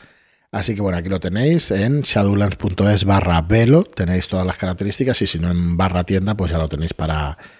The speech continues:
para poderlo adquirir. Eh, ¿qué va a salir esta semana? Esta misma semana tenemos La reputación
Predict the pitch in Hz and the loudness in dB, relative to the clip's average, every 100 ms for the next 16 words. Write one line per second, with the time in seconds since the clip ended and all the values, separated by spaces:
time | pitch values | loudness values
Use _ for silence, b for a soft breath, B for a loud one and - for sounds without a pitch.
0 | B B - 92 87 87 87 92 92 92 | B B -6 -4 -2 0 0 0 2 0
1 | - 90 - - 78 78 - B B B | -2 -6 -6 -6 -4 -4 -6 B B B
2 | B B - 107 101 98 98 95 90 _ | B B -6 -2 0 0 0 -2 -4 _
3 | _ _ _ _ - - _ _ _ _ | _ _ _ _ -20 -20 _ _ _ _
4 | - 147 147 143 127 117 104 - 120 - | 0 2 2 2 4 4 0 -4 -6 -2
5 | 123 - 98 92 90 - 131 120 120 113 | -2 -2 -2 -2 -4 0 0 2 0 0
6 | 117 127 113 104 123 135 127 123 110 98 | 0 0 0 0 2 0 -2 -2 -2 -2
7 | 95 95 90 90 113 135 156 | -4 -6 -6 -4 0 2 0